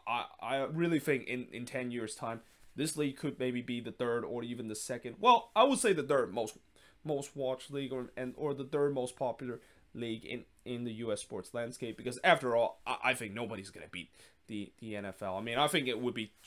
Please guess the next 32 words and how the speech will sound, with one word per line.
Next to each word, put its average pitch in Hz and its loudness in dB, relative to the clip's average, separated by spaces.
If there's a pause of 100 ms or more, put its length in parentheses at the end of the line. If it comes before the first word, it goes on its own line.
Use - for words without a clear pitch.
(140)
way 165 10
too 120 -4
ambitious 98 -6
for 123 -8
me 120 -8 (160)
to 147 -10
say 123 -2
that 110 -2
M 120 -2
L 107 0
S 107 -4
will 123 -2 (240)
consider 131 -4 (100)
to 135 -2
be 127 -6 (120)
the 123 -10
most 117 -4
watched 120 -6
league 110 -6
in, 110 -6 (460)
in, 113 -8 (640)
in 131 -6 (220)
the 139 -2
American 127 -4
sports - -12
landscape, 175 -4
because 110 -10
like 101 -8
I - -8
said, - -8
you 131 -6
know, 104 -8